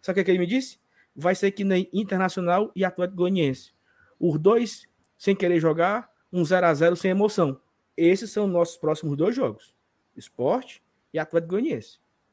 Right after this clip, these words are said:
Essa é a minha preocupação. Claro que se fosse Flamengo e Atlético Mineiro, seria muito pior a sequência, lógico. Mas são dois jogos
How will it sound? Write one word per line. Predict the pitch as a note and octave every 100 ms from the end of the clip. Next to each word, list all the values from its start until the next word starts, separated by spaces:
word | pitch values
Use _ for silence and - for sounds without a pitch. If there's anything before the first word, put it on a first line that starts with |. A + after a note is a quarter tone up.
| _ _ _
Essa | C3+ A3+ C4
é |
a | G3+
minha | F3+
preocupação. | E3 D#3 D3+ B2 - G2 _ _ _ _ _ _ _
Claro | F#3 E3+ C#3
que | - A#2+ - _ _ _ _ _
se | -
fosse | - D#3+ C#3+ B2
Flamengo | - D#3 D3 D3 E3+ A#3+ G#3+ B3+ B3 _ _ _ _
e | F3+
Atlético | D3+ - C3+ -
Mineiro, | F#3+ A3 E3+ E3+ A#3+
seria | - A#3
muito | F3 E3+
pior | - D#4
a | B2
sequência, | C3+ - G2+ - _
lógico. | G3 C3+ G#2+ _ _ _ _ _ _
Mas | D#3 E3+
são | F#3 F3+
dois | F3+ F4
jogos | G#3+ G3 C4+ A3 B2+ - -